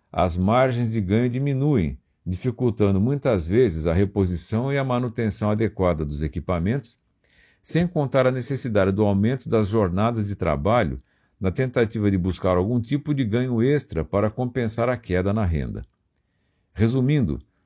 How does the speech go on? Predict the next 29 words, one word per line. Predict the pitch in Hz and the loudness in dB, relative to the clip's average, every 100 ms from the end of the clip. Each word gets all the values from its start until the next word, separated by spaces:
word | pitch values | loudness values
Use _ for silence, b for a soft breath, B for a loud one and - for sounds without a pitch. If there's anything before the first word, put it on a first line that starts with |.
| _ _ _ - | _ _ _ -2
a | 87 | -2
teoria | - 123 131 147 | 2 2 4 4
microeconômica | 147 147 143 - 117 101 127 110 78 | 2 0 0 0 0 2 0 -2 -4
tem | - 107 | -4 -2
uma | 120 113 | 0 -2
parte | 113 110 120 131 107 | -2 2 2 0 -2
da | |
explicação | 104 - 101 - 85 - 120 113 | -2 -2 -4 0 -2 -2 -6 -2
para | 113 113 | -2 0
essa | 113 | 0
real | 98 127 110 107 127 135 - | 0 2 4 4 2 0 -4
e | 113 | -2
lamentável | 120 123 117 95 123 139 135 | 0 2 0 0 0 0 -2
situação | 120 110 107 92 113 | -6 -4 -2 -2 -4
dos | 104 | -6
caminhoneiros | - 110 104 98 101 87 | -4 -2 0 2 2 0
no | |
Brasil. | 80 73 65 65 57 - _ _ _ _ _ - | 0 -2 -2 -6 -10 -14 _ _ _ _ _ -4
Eles | 92 101 | -2 -2
compram | - 139 156 - 131 | 2 2 2 0 -4
os | 110 | -2
seus | 98 82 | 0 0
equipamentos | 80 80 82 78 95 90 85 | -2 -4 -2 -2 -2 -2 -2
e | |
insumos | 80 - - 104 67 - | -4 -2 -2 0 -2 -8
em | - 76 | -14 -4
condições | 104 101 107 101 | 0 0 2 0
de | 90 | 2
monopólio, | 90 85 78 - 120 139 147 | 0 0 -2 0 0 0 -4